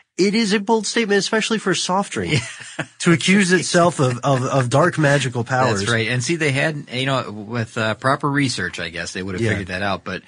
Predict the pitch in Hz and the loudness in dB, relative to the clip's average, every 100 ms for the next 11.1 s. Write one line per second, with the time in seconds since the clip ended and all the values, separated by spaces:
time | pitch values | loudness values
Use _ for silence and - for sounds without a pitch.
0 | - - 135 165 180 180 185 107 98 95 | -18 -6 -2 0 -2 -2 -4 -4 -4 -8
1 | - 101 101 101 104 101 95 104 - 101 | -6 -6 -4 -4 -6 -8 -6 -8 -6 -6
2 | 101 95 95 95 90 92 92 92 95 101 | -4 -4 -4 -6 -10 -12 -10 -8 -8 -8
3 | 90 98 101 98 92 - - - - - | -8 -8 -6 -6 -8 -12 -20 -20 -20 -20
4 | _ 95 87 90 90 87 - _ _ 135 | _ -12 -10 -10 -12 -14 -20 _ _ -2
5 | 147 104 80 - 120 101 82 113 151 156 | -2 -2 -6 -6 -4 -4 -4 -2 -2 0
6 | 196 202 214 190 160 135 123 120 - 78 | -2 -2 0 0 0 0 -2 -2 -8 -10
7 | 67 - - - _ 143 147 139 131 127 | -14 -14 -18 -20 _ 2 4 2 2 0
8 | 120 131 117 123 127 131 120 107 117 110 | -2 -2 -2 -2 0 0 0 -2 -2 -2
9 | 113 110 - 113 101 151 151 113 107 117 | -2 -4 -4 -8 -4 -2 0 0 -4 -4
10 | 113 117 123 127 117 110 113 123 117 92 | -2 0 0 -2 0 0 0 0 -4 -6
11 | 90 | -8